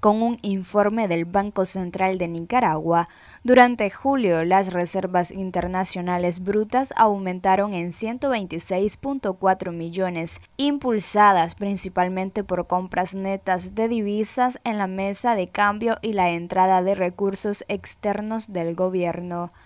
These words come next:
Esa institución publicó la nota de indicadores monetarios del mes de julio del dos mil veintitrés, resaltando que todos los agregados monetarios crecieron a tasas interanuales de dos dígitos.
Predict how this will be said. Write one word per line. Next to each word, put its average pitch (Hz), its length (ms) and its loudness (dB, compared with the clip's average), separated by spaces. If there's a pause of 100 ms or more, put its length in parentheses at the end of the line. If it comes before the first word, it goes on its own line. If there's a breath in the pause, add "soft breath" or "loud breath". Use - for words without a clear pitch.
(360 soft breath)
Esa 262 320 4
institución 233 800 0
publicó 196 480 0
la 190 100 4
nota 190 380 0
de 185 100 0
indicadores 175 800 0
monetarios 185 840 0
del 185 180 0
mes 240 240 -4
de 220 100 -2
julio 220 460 0
del 185 180 0
dos 175 220 -4
mil 196 180 -4
veintitrés, 185 840 -4 (360 loud breath)
resaltando 233 680 2
que 180 160 0
todos 185 360 2
los 175 200 -2
agregados 180 720 0
monetarios 180 880 -2 (300 loud breath)
crecieron 254 680 2 (100)
a 208 120 2
tasas 202 520 0
interanuales 175 840 -2
de 226 180 0
dos 170 300 -2
dígitos. 185 760 -4